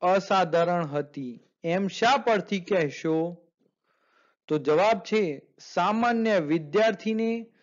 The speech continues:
સાત ચોપડીનું શિક્ષણ પૂરું કરતા સાત વર્ષ લાગે છે, એ તેમણે માત્ર બે જ વર્ષમાં પૂરું કરી નાખ્યું.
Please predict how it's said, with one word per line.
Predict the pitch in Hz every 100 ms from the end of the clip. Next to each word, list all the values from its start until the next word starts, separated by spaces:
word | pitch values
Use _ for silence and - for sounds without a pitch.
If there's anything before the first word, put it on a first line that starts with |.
| _ _ _
સાત | - 185 185 226 208
ચોપડીનું | 214 - 196 190 208 214 208 185
શિક્ષણ | 151 - 175 - 208 196
પૂરું | 180 185 196 214
કરતા | 175 196 180 196 196
સાત | 185 - 185 214 220
વર્ષ | 196 180 147 147
લાગે | 143 139 131 127
છે, | - 120 120 _ _ _ _ _ _
એ | 190 220 240 247
તેમણે | 240 208 - 208 220 233
માત્ર | 208 180 185 - 220 214
બે | 165 180 226
જ | 190
વર્ષમાં | 202 156 170 165 190 202 202 -
પૂરું | 175 170 208 254 -
કરી | 170 170 165
નાખ્યું. | 151 127 - 120 113